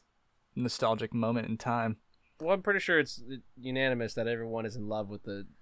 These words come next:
Speaker 2: delish, crisp flavor of Halo game fuel. Looking at you, Microsoft. <laughs>
Speaker 1: See, yeah, this
Speaker 2: If
Speaker 1: is
Speaker 2: you
Speaker 1: coming
Speaker 2: wanna
Speaker 1: out,
Speaker 2: s-,
Speaker 1: I'm like,
Speaker 2: throw some of those cash <laughs> dollars our way.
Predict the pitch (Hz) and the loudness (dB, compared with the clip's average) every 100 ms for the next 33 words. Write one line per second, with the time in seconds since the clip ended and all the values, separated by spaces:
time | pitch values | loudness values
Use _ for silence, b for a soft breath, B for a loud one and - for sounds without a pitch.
0 | - - 120 113 127 131 - - - - | -20 -8 -4 0 0 2 -2 -4 -6 0
1 | 127 - - - - 123 120 104 95 104 | 0 0 -8 -14 -2 2 2 0 -4 -4
2 | 101 - 120 113 107 95 104 113 107 98 | -6 -6 -4 -2 -4 -4 -4 -4 -4 -6
3 | 85 90 - _ _ _ - _ - 120 | -8 -10 -14 _ _ _ -20 _ -10 -4
4 | 127 120 113 117 123 113 90 - - - | -2 -2 -2 -4 -4 -4 -4 -8 -14 -20
5 | _ _ _ _ _ - 120 110 123 - | _ _ _ _ _ -4 0 0 6 10
6 | - - 160 220 - 233 - - - - | 10 10 10 12 10 8 4 -6 -6 -8
7 | - - - - - - - - B B | -20 -20 -20 -20 -20 -20 -20 -20 B B
8 | B - 127 196 214 180 180 151 143 147 | B 6 8 10 12 12 12 12 12 8
9 | 139 151 131 196 208 208 202 190 175 151 | 4 2 10 12 12 12 12 12 12 12
10 | 180 160 135 131 202 160 139 160 175 - | 12 12 10 10 12 12 10 10 10 10
11 | 156 107 117 | 8 6 0